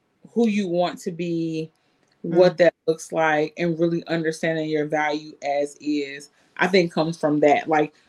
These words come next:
Speaker 1: your, well, everybody's childhood is different. So I won't say, mm, that, all of us established independence at different times. So this wasn't my first time being independent,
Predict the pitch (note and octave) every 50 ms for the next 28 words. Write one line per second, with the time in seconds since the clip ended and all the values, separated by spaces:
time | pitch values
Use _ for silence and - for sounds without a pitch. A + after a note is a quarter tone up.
0 | _ _ - F3 F#3+ F#3 E3+ D#3+ - _ _ - G#3 F#3+ F#3+ F3+ E3+ D3+ - _
1 | _ _ - E3+ D#3 - - - _ _ _ _ _ _ _ _ _ _ _ _
2 | _ _ _ _ _ _ _ _ _ - B3 C4+ A3 G#3+ G3 G3 G3 - F#3+ E3
3 | E3 E3 D3+ D3 - - C3 - - - - - - E3+ D3+ D#3 E3+ F3 F3 D#3+
4 | C#3+ F3 - E3 D#3 D3+ D3 D3 - _ _ _ - D#3 - _ _ _ _ _
5 | _ - - F3+ F3 E3+ D#3+ D#3+ D3+ - - - G1+ - - - - - G1+ G1+
6 | G1+ - - - - _ _ - F#3+ A3 B3+ C4 C4 B3+ G#3+ A3+ A3+ A3+ A#3 A3
7 | G#3+ - F#3+ F3 F3 F3 F3 F3+ F3+ - - F3+ F3+ F3 - - F#3 E3 D#3+ E3
8 | - D#3+ D3 D#3 D#3 D#3 - C3+ C#3+ D#3 C3+ B2+ - - - _ _ _ _ _
9 | _ _ - A3 G3+ F#3 A#3+ C#4 D4 - C#4 A#3 G#3+ G#3+ F3 F#3 F3+ F3+ - F3+
10 | F3 F3 F3 - F3+ E3 D#3 D#3 D#3+ D#3+ D#3 C#3 - D3 D3 B2+ - - F#3 D#3+
11 | D#3 - - - -